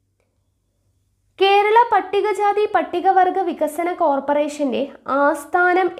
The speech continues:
എവിടെയാണ്? ഉത്തരം ഓപ്ഷൻ ബി തൃശൂർ. കേരളത്തിലെ ആദ്യത്തെ കർഷക തൊഴിലാളി സമരത്തിന് വേദിയായ സ്ഥലം ഏതാണ്? ഓപ്ഷൻ സി കൊല്ലം.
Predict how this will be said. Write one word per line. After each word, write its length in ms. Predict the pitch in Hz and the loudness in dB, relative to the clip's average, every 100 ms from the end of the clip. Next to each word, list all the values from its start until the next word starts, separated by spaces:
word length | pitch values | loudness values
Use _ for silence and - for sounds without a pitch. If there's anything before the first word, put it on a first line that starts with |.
| 226 | -2
എവിടെയാണ്? 580 | 240 285 285 202 214 - - _ 247 | 0 0 0 -2 -4 -10 -14 _ -10
ഉത്തരം 260 | 269 302 302 - | -4 -4 -4 -6
ഓപ്ഷൻ 300 | 240 - 294 269 | -6 -4 0 0
ബി 80 | 330 392 - - | -2 -6 -10 -8
തൃശൂർ. 400 | 226 226 311 427 - _ _ _ _ _ _ - | -8 -6 -8 -8 -12 _ _ _ _ _ _ -2
കേരളത്തിലെ 600 | 359 392 403 427 415 415 440 415 320 | 2 4 4 0 0 0 -2 0 0
ആദ്യത്തെ 440 | 349 339 392 392 381 381 | 2 0 -2 -2 -4 0
കർഷക 420 | 302 285 294 359 381 | 0 0 -4 -4 2
തൊഴിലാളി 440 | 370 359 359 359 381 349 | 2 2 2 0 -2 -2
സമരത്തിന് 520 | 285 269 269 262 269 294 269 226 | -2 -2 -4 -6 -8 -8 -10 -4
വേദിയായ 680 | 277 302 339 381 320 254 247 262 | -2 0 0 2 4 2 0 -4
സ്ഥലം 440 | - 247 226 240 214 - - 220 | -2 0 2 0 -2 -12 -10 -4
ഏതാണ്? 460 | 233 262 240 202 285 - _ _ _ _ - | -2 -2 -4 -8 -10 -14 _ _ _ _ 0
ഓപ്ഷൻ 420 | 294 294 - 339 330 | 2 2 0 -4 -4
സി 100 | 339 415 - - | -4 -6 -6 -6
കൊല്ലം. 400 | 220 220 254 | -4 -2 -4